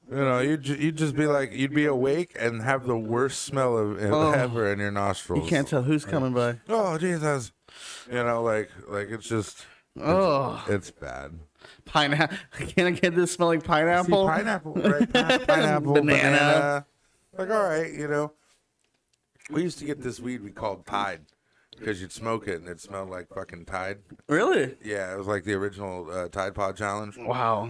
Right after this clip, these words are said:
Speaker 1: But it was weed.
Speaker 2: That's crazy, actually.
Speaker 1: And, but it, it smelled like the, the powdered stuff, like somebody had stuck it in the bottom of the powder and tried to,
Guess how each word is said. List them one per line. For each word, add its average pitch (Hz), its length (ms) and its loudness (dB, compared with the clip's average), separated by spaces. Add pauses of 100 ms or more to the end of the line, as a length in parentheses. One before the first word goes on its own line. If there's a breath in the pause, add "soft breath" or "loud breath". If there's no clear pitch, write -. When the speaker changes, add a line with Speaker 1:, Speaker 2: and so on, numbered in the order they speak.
(140)
Speaker 1:
But 98 80 -6
it 98 60 -2
was 90 180 -8
weed. 107 300 -8 (1160)
Speaker 2:
That's - 120 -10
crazy, 117 360 0
actually. 107 280 -4
Speaker 1:
And, 113 140 -4
but 120 140 -2
it, 117 120 -4
it 113 180 -6
smelled 147 440 -2
like 113 220 -2
the, 95 320 -2
the 87 80 -6
powdered 117 480 -2
stuff, - 320 -6
like 85 160 -6
somebody 104 320 -4
had 87 140 -4
stuck - 360 -4
it 98 80 -4
in 92 120 -2
the 92 60 -4
bottom 92 340 0
of 87 200 -6 (160)
the 87 120 -12
powder 90 560 -2 (600 loud breath)
and 87 200 -8
tried 90 340 -2
to, 82 360 -2